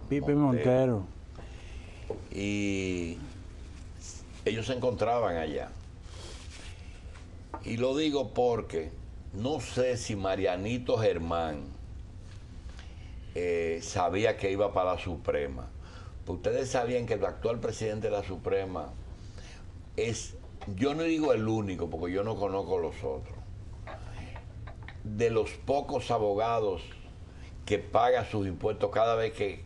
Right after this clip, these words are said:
Speaker 2: que recibe unos honorarios.
Speaker 1: Automáticamente.
Speaker 2: Sí, señor.
Speaker 1: Entregue,
Speaker 2: Yo no sé si él sabía que iba a ser presidente de la Suprema.
Speaker 1: entregue el voucher a
Speaker 2: Él va y
Speaker 1: a la
Speaker 2: al que le
Speaker 1: auditoría.
Speaker 2: paga,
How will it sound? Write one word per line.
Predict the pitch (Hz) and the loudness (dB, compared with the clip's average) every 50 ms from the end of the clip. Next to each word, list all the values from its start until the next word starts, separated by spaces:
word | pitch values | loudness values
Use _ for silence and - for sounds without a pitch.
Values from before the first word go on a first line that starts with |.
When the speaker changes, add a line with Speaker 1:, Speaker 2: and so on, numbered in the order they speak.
| - - | -8 -4
Speaker 2:
que | - 95 90 | -2 0 0
recibe | 92 95 92 - - 107 107 104 104 101 | 0 -2 -2 -2 0 0 2 4 4 4
unos | 101 104 104 101 98 95 - - - - - - - | 4 2 2 0 0 -2 -2 -6 -10 -12 -10 -6 -4
honorarios. | 90 90 95 92 87 80 69 - - - - - - - - - - - - - - - - - - - - - - - - - - - - - - - - - - | -2 0 0 0 2 2 0 -2 -4 -6 -10 -10 -12 -12 -14 -12 -12 -12 -12 -12 -12 -10 -10 -12 -12 -12 -12 -12 -12 -12 -12 -12 -12 -12 -12 -12 -12 -10 -10 -4 0
Speaker 1:
Automáticamente. | - 135 143 127 143 131 143 156 151 - 160 135 135 120 110 104 101 95 92 | 2 2 4 6 6 6 6 6 4 4 2 2 2 2 2 2 0 0 0
Speaker 2:
Sí, | 92 92 78 | -2 -2 0
señor. | 87 104 110 95 80 67 62 - - - - - - - - - - - - - - - - - - - - - - - - - | 0 -2 0 0 -2 -4 -4 -6 -8 -10 -10 -10 -12 -12 -12 -12 -12 -14 -14 -14 -12 -12 -10 -10 -10 -10 -10 -12 -12 -12 -8 -4
Speaker 1:
Entregue, | - 123 120 117 - 143 147 156 151 147 | -2 0 0 4 4 6 6 6 6 6
Speaker 2:
Yo | 143 123 | 6 6
no | 110 | 6
sé | 104 143 135 | 4 4 2
si | 113 - 143 | 4 2 2
él | 143 123 | 2 2
sabía | - - 120 110 107 123 123 123 110 - | 4 4 6 6 6 6 6 6 4 4
que | - 107 | 2 2
iba | 110 113 117 | 4 4 2
a | 104 | 2
ser | - 107 104 87 | 2 2 0 0
presidente | 110 104 - 87 95 98 95 95 90 98 | 0 -2 0 2 2 2 2 2 2 2
de | 92 | 2
la | 92 87 | 2 0
Suprema. | - - 76 - - - 60 58 58 58 - - - - - - - | 0 -4 -6 -6 -4 -4 -4 -4 -6 -8 -10 -12 -12 -12 -10 -8 -6
Speaker 1:
entregue | 120 117 113 113 127 131 139 139 147 143 | -4 -2 -2 0 0 0 2 4 4 6
el | 135 127 | 6 6
voucher | 120 127 127 131 131 127 123 131 120 107 107 | 4 4 4 4 4 2 2 2 2 2 2
a | 101 101 92 87 | 0 0 2 4
Speaker 2:
Él | 92 98 104 110 95 87 | 4 4 4 2 2 4
va | 98 104 110 123 127 127 123 - - - - - - - - - - - - - - - - - - - - - - | 6 6 6 6 6 4 2 0 -2 -8 -12 -12 -12 -12 -12 -12 -12 -12 -12 -14 -14 -12 -12 -12 -12 -12 -10 -8 -4
y | 98 110 120 127 135 139 135 | -2 0 2 2 4 4 4
Speaker 1:
a | |
la | 120 120 | 6 6
Speaker 2:
al | 120 120 | 6 8
que | 120 | 6
le | 127 127 120 123 113 | 6 6 6 4 4
Speaker 1:
auditoría. | 110 117 113 110 107 | 6 4 4 4 6
Speaker 2:
paga, | 104 117 123 131 131 123 120 117 120 | 6 6 6 8 6 6 4 4 2